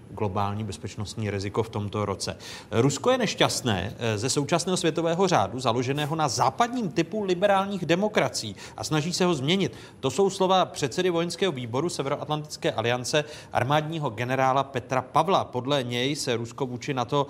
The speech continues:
eh, snaží využívat prostředků hybridní války,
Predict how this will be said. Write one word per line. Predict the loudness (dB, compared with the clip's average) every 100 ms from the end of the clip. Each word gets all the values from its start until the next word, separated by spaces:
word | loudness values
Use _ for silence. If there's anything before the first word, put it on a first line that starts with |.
| -6 -18 -6
eh, | 0 2 2 0
snaží | -2 -2 -2
využívat | -2 -4 -4 -4 0 4 4 4 -4 -4
prostředků | -2 -4 -2 -4 -4 -4 -4 -2
hybridní | -2 -2 -4 -2 0
války, | 4 4 2 0 0